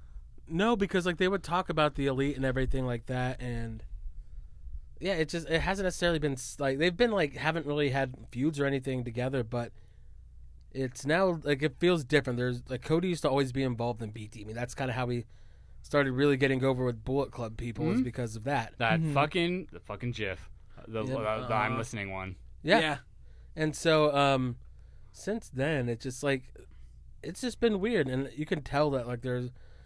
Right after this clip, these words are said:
Speaker 1: in different universes, and I think they probably purposefully do that,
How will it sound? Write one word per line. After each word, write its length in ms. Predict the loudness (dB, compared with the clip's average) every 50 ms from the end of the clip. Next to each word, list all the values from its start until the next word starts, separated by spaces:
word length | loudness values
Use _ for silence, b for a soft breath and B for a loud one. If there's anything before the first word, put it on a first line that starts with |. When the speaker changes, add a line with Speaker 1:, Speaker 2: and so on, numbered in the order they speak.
| b b b b
Speaker 1:
in 160 | -2 -2 0
different 340 | 2 2 2 2 2 0 2 2
universes, 720 | 2 4 4 4 4 4 2 2 2 2 2 2 0 0
and 400 | -2 -2 0 2 2 2 0 -2 -2
I 80 | -4
think 220 | -4 -4 -4 -2 -2
they 100 | -2 -2
probably 260 | -2 0 0 0 0
purposefully 520 | 0 -2 -4 -6 -6 -8 -8 -4 -2 -2 -2
do 180 | 0 0 0 0
that, 220 | 0 0 0 -2